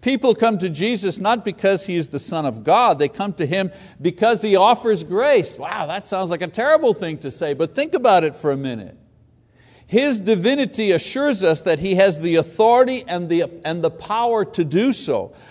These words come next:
But the initial attraction and the eternal relationship is based on the gift, not just the giver. I, I, think with me for a second. If Jesus would have come to earth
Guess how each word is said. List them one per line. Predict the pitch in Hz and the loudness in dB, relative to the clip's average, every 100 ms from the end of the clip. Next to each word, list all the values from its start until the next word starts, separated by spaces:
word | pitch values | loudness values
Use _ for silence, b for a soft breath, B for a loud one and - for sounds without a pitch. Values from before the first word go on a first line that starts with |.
| B | B
But | 180 190 | 2 2
the | 202 196 | 2 0
initial | 185 262 - 233 | 2 0 0 -4
attraction | 208 - 202 226 - 240 190 | -4 -2 0 0 -2 -6 -6
and | 165 | -6
the | 160 | -2
eternal | 170 170 247 262 | -2 -2 -2 2
relationship | 196 160 170 240 - 196 - 185 180 B B | 2 4 4 2 0 -10 -2 0 0 B B
is | B 180 135 | B 2 2
based | - 220 226 - | 2 2 2 2
on | 185 170 | 0 0
the | 160 | -4
gift, | 123 208 285 220 - | -2 2 2 2 -2
not | 196 240 | -6 -6
just | - 214 - | -6 -8 -6
the | 151 | -8
giver. | 139 233 233 170 165 170 160 | -4 -4 -2 -2 -2 -6 -14
I, | - 180 185 | -10 -10 -10
I, | 190 | -14
think | - 302 311 | -10 -8 -2
with | 202 - | -2 -2
me | 151 | -6
for | 139 131 | -8 -6
a | 117 | -8
second. | - 113 101 90 - b b b | -8 -10 -10 -16 -20 b b b
If | 202 170 | 2 2
Jesus | 165 277 320 269 294 - | -2 0 0 0 -6 -2
would | 233 | -2
have | 214 - | -2 -4
come | 226 233 | -6 -6
to | 220 - | -4 -2
earth | 180 170 127 - - | 2 2 0 -6 -20